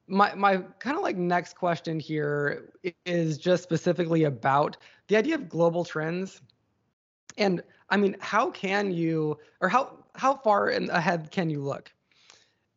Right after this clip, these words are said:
In, in a world where we are constantly innovating, we're always, like, on the brink of a new paradigm shift.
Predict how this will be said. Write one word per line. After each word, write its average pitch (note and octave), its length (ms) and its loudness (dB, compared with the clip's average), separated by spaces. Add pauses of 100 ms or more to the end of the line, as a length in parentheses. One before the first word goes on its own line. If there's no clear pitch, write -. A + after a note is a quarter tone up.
(260)
In, G#3 300 0
in G#3 180 0
a G3+ 40 4
world F3 540 2
where D#3+ 240 0
we E3+ 220 0
are D#3 280 0
constantly E3+ 600 -2
innovating, D3 680 -2
we're D#3+ 280 0
always, F3+ 420 4
like, D3+ 320 0
on D#3+ 100 -2
the D#3 60 0
brink D#3 300 0
of C#3+ 80 -4
a D3+ 80 0
new D3+ 180 2
paradigm C#3+ 420 -2
shift. D3 420 -6